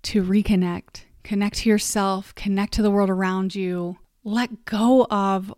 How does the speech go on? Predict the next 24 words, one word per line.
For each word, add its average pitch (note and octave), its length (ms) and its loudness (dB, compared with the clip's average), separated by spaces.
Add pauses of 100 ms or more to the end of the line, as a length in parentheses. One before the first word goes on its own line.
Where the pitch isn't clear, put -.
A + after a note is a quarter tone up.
overwhelm. G3 840 0 (180)
Yes, C4+ 640 0 (180)
your B3 140 0
to-do A#3 340 4
list A3+ 320 2
will A3+ 80 -2
still G3+ 260 -2
be A#3 140 2
waiting G3+ 320 0
for G3 240 -4
you, G3 480 -4
but G#3 520 -4 (140)
when A3 140 2
you G#3+ 80 0
step A#3 380 -4
back C4 240 -2
in, F#3+ 280 -2 (260)
you're G3 120 -2
going F#3+ 220 0
to B3+ 80 2
feel G3 420 -2
a G3 60 0
lot F3+ 420 -2
better. F3+ 420 -2